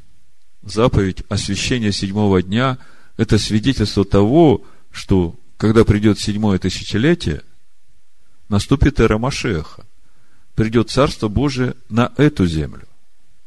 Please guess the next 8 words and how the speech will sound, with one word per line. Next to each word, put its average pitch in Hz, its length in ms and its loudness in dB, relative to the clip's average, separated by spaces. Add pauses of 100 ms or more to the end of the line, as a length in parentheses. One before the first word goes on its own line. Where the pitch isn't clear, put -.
(1300)
А 104 120 2
если 117 300 4
соблюдается 104 720 4
заповедь 101 420 2
обрезания 95 560 0
на 90 100 -2
восьмой 92 460 0
день, 107 240 -2